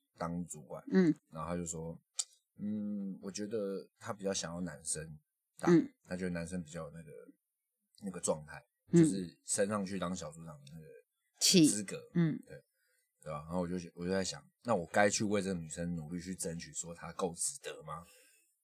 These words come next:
Speaker 2: 很难的议题。
Speaker 1: 对，但最后我是没有啊。
Speaker 2: 嗯。
Speaker 1: 到目前为止我是没有做这件事情。
Speaker 2: 嗯。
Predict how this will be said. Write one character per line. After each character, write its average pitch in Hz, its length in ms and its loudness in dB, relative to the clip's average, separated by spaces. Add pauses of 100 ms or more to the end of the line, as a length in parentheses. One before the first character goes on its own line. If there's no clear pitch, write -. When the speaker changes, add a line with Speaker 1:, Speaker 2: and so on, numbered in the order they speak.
(920)
Speaker 2:
很 135 180 6
难 139 200 4
的 139 80 6
议 143 140 8
题。 - 320 -6 (160)
Speaker 1:
对， - 100 -16 (720)
但 104 320 4 (280)
最 127 160 8
后 107 180 6
我 85 80 -2
是 - 100 -2
没 80 120 -4
有 69 80 -14
啊。 - 80 -20 (440)
Speaker 2:
嗯。 147 140 8
Speaker 1:
到 101 100 8
目 110 160 2
前 82 140 -4
为 82 60 -8
止 80 100 -6
我 - 120 -16
是 - 120 -8
没 85 80 -4
有 78 100 -6
做 80 220 -10
这 76 80 -18
件 73 120 -18
事 - 120 -18
情。 - 180 -16 (180)
Speaker 2:
嗯。 151 340 4